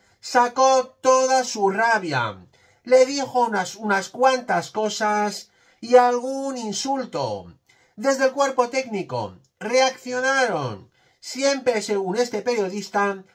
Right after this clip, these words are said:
dejándole bien claro a Rafinha que no iba a jugar en el próximo partido ante el Girona. Posteriormente, en el vestuario,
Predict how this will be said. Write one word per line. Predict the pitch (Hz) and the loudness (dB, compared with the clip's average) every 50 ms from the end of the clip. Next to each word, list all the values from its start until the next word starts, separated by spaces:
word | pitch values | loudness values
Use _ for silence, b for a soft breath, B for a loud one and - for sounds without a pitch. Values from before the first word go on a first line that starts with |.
| b b b b b | b b b b b
dejándole | b 180 202 247 254 247 - - 262 269 262 262 247 220 208 196 185 175 170 | b 6 8 8 8 8 4 -2 -4 -2 -4 -4 -4 -4 -6 -4 -6 -6 -10
bien | 156 165 190 226 240 240 233 220 | -12 -12 -8 -4 -4 -4 -4 -6
claro | - 196 214 220 214 196 185 | -10 -6 -2 0 0 2 2
a | 190 208 | 0 0
Rafinha | 196 185 165 156 - 185 185 180 180 180 180 175 175 180 175 - _ _ _ _ _ _ _ _ | 0 -2 -4 -8 -8 -12 -12 -10 -8 -8 -6 -6 -6 -8 -8 -12 _ _ _ _ _ _ _ _
que | - 254 262 262 254 262 | 2 4 4 4 4 2
no | 262 269 277 277 | 2 0 0 0
iba | 277 269 254 247 247 233 | -2 -2 0 2 2 2
a | 220 | 2
jugar | - - 220 220 220 240 247 254 | 0 -6 -14 -6 0 2 2 2
en | 254 240 226 | 2 0 -2
el | 226 208 | -6 -6
próximo | - 240 254 247 247 - 254 240 214 202 - | -4 -2 -2 -2 -2 -4 -8 -6 -6 -4 -2
partido | - 170 165 202 - - 208 208 208 202 202 196 196 196 196 190 185 b b b b b b b b | -2 -4 -4 -4 -8 -10 -10 -8 -6 -4 -4 -4 -4 -4 -6 -8 -10 b b b b b b b b
ante | 247 254 262 262 262 247 - 269 262 262 | 2 4 4 4 2 -2 -4 -4 -2 -2
el | 262 220 | -4 -4
Girona. | 185 190 196 202 233 247 254 247 226 196 160 139 123 107 101 92 92 90 90 107 _ _ _ b b b b b b b b b | -6 -6 -2 0 2 4 4 4 2 0 -2 -2 -2 -4 -6 -10 -14 -20 -20 -20 _ _ _ b b b b b b b b b
Posteriormente, | - 277 277 277 262 - - 269 269 262 269 277 277 277 269 254 247 214 196 170 147 165 | 4 6 6 6 4 2 0 0 0 0 2 0 0 0 0 -2 -2 -4 -4 -4 -6 -6
en | 156 156 | -6 -6
el | 156 156 | -6 -4
vestuario, | 170 240 247 240 - 196 180 202 214 214 202 202 202 202 202 202 196 190 185 | -2 -2 -2 -2 -2 0 2 2 4 2 2 0 -4 -2 -2 -4 -4 -6 -10